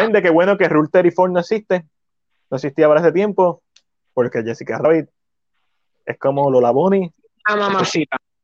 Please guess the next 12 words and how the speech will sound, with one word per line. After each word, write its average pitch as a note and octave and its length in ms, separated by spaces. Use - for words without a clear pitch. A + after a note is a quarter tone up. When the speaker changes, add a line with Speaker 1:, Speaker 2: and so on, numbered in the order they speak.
Speaker 1:
Eso B2+ 240
hubiera C3+ 340
causado, C3 680
eh, G2 640
mucho, A#2 680
muchos C#3 220
problemas C#3 400
psicológicos A#2 600
<laughs> - 200
para A#2 220
esa A#2+ 140
generación. A2+ 520